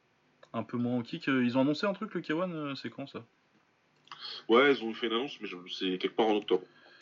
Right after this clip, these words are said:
Speaker 1: Ah oui, c'est en
Speaker 2: J'ai,
Speaker 1: octobre,
Speaker 2: j'ai
Speaker 1: oui, on
Speaker 2: pas
Speaker 1: a
Speaker 2: la
Speaker 1: le temps
Speaker 2: date,
Speaker 1: quand même.
Speaker 2: euh, j'ai pas la date en tête.
Speaker 1: On a le temps quand même. Bref, il y a Takeruki Box contre, euh, Petas, enfin.
Speaker 2: Ouais.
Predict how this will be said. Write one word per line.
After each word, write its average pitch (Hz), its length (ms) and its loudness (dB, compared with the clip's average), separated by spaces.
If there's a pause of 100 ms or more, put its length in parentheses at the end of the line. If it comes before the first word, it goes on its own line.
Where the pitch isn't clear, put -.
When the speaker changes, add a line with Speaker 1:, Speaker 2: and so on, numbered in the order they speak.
(540)
Speaker 1:
Ah 127 40 0
oui, 143 120 6
c'est 131 100 2
en 117 40 6
Speaker 2:
J'ai, 120 60 4
Speaker 1:
octobre, 117 220 2
Speaker 2:
j'ai 117 60 2
Speaker 1:
oui, 113 60 2
on 107 60 0
Speaker 2:
pas 107 60 6
Speaker 1:
a - 20 6
Speaker 2:
la 107 60 10
Speaker 1:
le 104 60 8
temps - 60 6
Speaker 2:
date, 98 100 6
Speaker 1:
quand 101 80 -4
même. 92 180 0
Speaker 2:
euh, 87 80 -2
j'ai - 100 -12
pas 95 120 -2
la 92 100 0
date 90 180 -2
en - 60 -12
tête. - 140 -10 (220)
Speaker 1:
On 110 80 -2
a 110 40 4
le 104 60 -2
temps 113 120 0
quand 107 100 -2
même. 101 100 0
Bref, 117 220 8
il - 40 4
y - 20 4
a 135 40 0
Takeruki 123 500 2
Box 120 200 0
contre, 120 260 -4
euh, 113 160 4
Petas, 113 380 2
enfin. - 260 -6 (1400)
Speaker 2:
Ouais. - 220 10